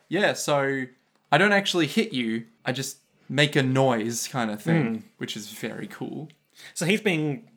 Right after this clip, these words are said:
Speaker 2: basically tortured by these sounds ringing in his ear constantly.
Speaker 1: Mm.
Speaker 2: Super loud, I'd imagine.
Speaker 1: Uh, the smacking sound.
Speaker 2: Ah! And it's like, I suppose that sound does sort of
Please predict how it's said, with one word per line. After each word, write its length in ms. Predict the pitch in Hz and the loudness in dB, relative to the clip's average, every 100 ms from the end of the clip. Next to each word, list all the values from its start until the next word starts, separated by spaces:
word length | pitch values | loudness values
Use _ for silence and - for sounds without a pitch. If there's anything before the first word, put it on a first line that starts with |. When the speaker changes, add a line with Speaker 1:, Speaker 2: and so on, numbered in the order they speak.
| - | -6
Speaker 2:
basically 420 | 147 185 160 156 | 0 2 2 0
tortured 400 | 147 139 139 131 117 | 2 4 2 2 0
by 120 | 117 | 0
these 180 | 113 113 | 0 0
sounds 380 | 131 117 117 | 2 2 -2
ringing 300 | 120 131 127 | -2 0 2
in 80 | 120 | 0
his 160 | 117 120 | 0 0
ear 160 | 117 | -2
constantly. 580 | 113 120 113 120 120 120 - | -4 -6 -8 -10 -8 -8 -4
Speaker 1:
Mm. 420 | 147 131 117 117 | -2 -2 -4 -6
Speaker 2:
Super 280 | - 160 147 | -2 0 2
loud, 320 | 117 117 123 | 6 8 8
I'd 140 | 113 117 | 6 4
imagine. 520 | 120 123 123 123 156 | 2 0 -2 -6 -6
Speaker 1:
Uh, 80 | 196 | -2
the 120 | 202 | -2
smacking 720 | 202 - 208 247 277 277 269 | -2 -2 0 -2 0 2 4
sound. 880 | 233 220 208 196 196 190 175 175 165 | 4 4 4 6 8 6 4 0 2
Speaker 2:
Ah! 1000 | 220 240 262 277 269 196 170 156 135 123 113 _ - | 4 8 10 12 12 12 10 8 6 0 -8 _ -6
And 140 | 151 | -2
it's 120 | 131 131 | 0 0
like, 120 | 123 - - - | -2 -6 -14 -2
I 60 | 202 | 2
suppose 220 | 196 320 | 4 4
that 120 | - | 2
sound 300 | - 180 147 | 4 4 6
does 160 | 156 147 | 4 4
sort 160 | 160 | 2
of 80 | 127 | 0